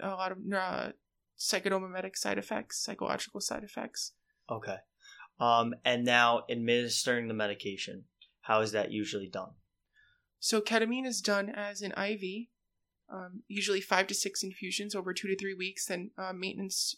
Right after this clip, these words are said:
Speaker 1: boost is needed. And then esketamine is done, um, two, d-, uh, two times a week on weeks one through four, followed by once a week on weeks five through eight, and then every other week as needed.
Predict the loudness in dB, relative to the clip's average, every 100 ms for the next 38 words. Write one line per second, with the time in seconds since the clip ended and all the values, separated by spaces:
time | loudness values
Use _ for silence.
0 | -6 -4 0 -2 -2 -4 0 0 -2 -12
1 | -20 -20 -4 -4 -2 -2 -4 -4 -4 -2
2 | -2 -2 -2 -2 -6 -6 -6 -6 -2 -2
3 | -2 -2 -2 -2 -6 -12 _ -20 _ -20
4 | -20 _ -2 -2 -4 -2 0 0 -2 -4
5 | -4 -6 -6 -8 -10 -14 -18 -18 -2 -2
6 | 0 -4 -4 -4 -6 _ -4 -4 -4 -8
7 | -4 0 0 -2 _ _ _ _ -2 -2
8 | -2 -2 0 0 0 -2 -4 -4 -6 -4
9 | -2 0 -2 -2 0 0 0 -4 -2 0
10 | 0 0 0 -4 -4 -4 -4 -4 -2 -4